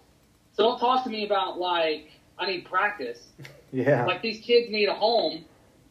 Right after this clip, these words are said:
Speaker 1: And I don't think people are crawling out of the woodworks to come adopt teenagers.
Speaker 2: Yeah, then they just aren't, are they?
Speaker 1: Yeah. And so I was like, "Can we just talk about it?" And so she was still a no. So we went to another social, we went to, like, we went to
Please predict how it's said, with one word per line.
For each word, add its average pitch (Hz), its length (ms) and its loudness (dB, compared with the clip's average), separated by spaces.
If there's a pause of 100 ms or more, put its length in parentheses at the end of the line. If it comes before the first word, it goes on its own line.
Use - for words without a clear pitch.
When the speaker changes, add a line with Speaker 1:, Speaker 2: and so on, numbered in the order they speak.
Speaker 1:
And 208 120 4
I - 120 4
don't 269 160 -4
think 226 180 -2
people 233 340 4
are 180 120 4
crawling 226 400 0
out 220 160 2
of 185 60 2
the 170 60 0
woodworks 170 640 2
to 185 100 -4
come 196 200 -2
adopt 190 420 4
teenagers. - 580 0 (100)
Speaker 2:
Yeah, 131 300 6
then 123 400 -4
they 131 280 -2
just 123 200 -4
aren't, 127 280 2
are 123 160 6
they? 110 180 0 (800)
Speaker 1:
Yeah. 311 380 4 (120)
And 214 220 0
so 240 320 8
I 220 80 6
was 208 100 0
like, 214 220 4
"Can 214 160 -6
we 233 100 0
just 214 220 -6
talk - 320 0
about 269 300 2
it?" - 140 -2
And 170 140 -10
so 170 380 6 (680)
she 233 220 0
was 214 100 0
still 208 220 6
a - 40 0
no. 156 180 8
So 170 140 -4
we 175 120 6
went 170 220 0
to 165 180 4
another 156 320 4
social, 139 520 -2 (220)
we 170 160 8
went 190 200 6
to, - 180 -10
like, 170 260 6
we 202 80 8
went 208 200 6
to 156 320 6